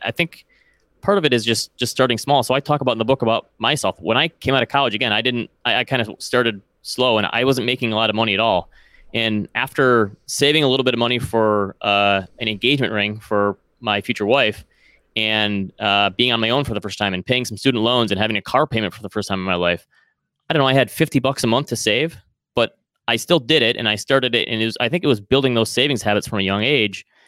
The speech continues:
where I could, I could see a little bit of slow progress and it wasn't much. And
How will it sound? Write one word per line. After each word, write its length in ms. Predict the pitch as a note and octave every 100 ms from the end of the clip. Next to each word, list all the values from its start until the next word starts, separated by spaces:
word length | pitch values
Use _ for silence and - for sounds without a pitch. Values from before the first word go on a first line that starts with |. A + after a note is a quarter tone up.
| _ _ _ _
where 340 | A2+ A2+ G#2+ - _ _ _ _ _ _ -
I 80 | A#2+
could, 180 | A2+ F#2 - _ _ _ -
I 100 | B2
could 160 | - G2
see 220 | - C#3+
a 40 |
little 240 | A#2 C#3 C#3
bit 120 | C3
of 60 |
slow 180 | B2 C3+
progress 440 | - A#2 B2+ C3+ A#2
and 80 |
it 40 | G2
wasn't 260 | B2+ A#2+
much. 220 | G#2+ C3 A2
And 180 | G2